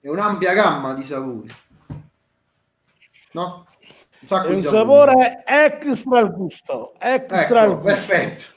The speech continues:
Speaker 1: perfetto, perfetto, perfetto. Eh, allora, io, eh, attendiamo un paio di minuti, qualcuno ha qualche domanda da fare prima della chiusura.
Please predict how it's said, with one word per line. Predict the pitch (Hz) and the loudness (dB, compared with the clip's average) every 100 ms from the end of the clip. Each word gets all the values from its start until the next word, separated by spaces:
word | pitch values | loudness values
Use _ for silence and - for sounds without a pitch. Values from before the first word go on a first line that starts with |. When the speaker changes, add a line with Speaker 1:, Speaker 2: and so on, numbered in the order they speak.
| _ | _
Speaker 1:
perfetto, | - 214 - 180 156 - - - | -2 -2 -2 -4 -4 -6 -18 -20
perfetto, | - 190 190 143 - - | -12 -12 -12 -14 -16 -18
perfetto. | - 156 - 127 - _ _ _ _ _ _ _ _ _ _ _ _ _ _ _ - | -16 -16 -14 -16 -18 _ _ _ _ _ _ _ _ _ _ _ _ _ _ _ -10
Eh, | 175 147 - | -8 -8 -10
allora, | 185 156 156 | -6 -4 -4
io, | 226 226 220 - _ _ | -2 -4 -4 -14 _ _
eh, | 151 147 147 - _ _ _ - - | -6 -6 -8 -14 _ _ _ -20 -14
attendiamo | 147 147 165 220 214 | -12 -6 -4 -2 -2
un | 170 | -2
paio | 196 247 | 0 0
di | 220 208 208 202 _ _ _ _ _ _ _ _ 190 | 0 -6 -14 _ _ _ _ _ _ _ _ _ -6
minuti, | 165 185 226 214 | -4 -2 -4 -6
qualcuno | 202 170 156 | -8 -6 -6
ha | |
qualche | 151 143 139 | -6 -10 -10
domanda | 135 143 139 | -8 -6 -4
da | 139 | -4
fare | 165 147 | -2 -2
prima | 147 143 | -4 -4
della | 135 135 | -6 -6
chiusura. | 135 127 113 151 - | -8 -10 -8 -6 -8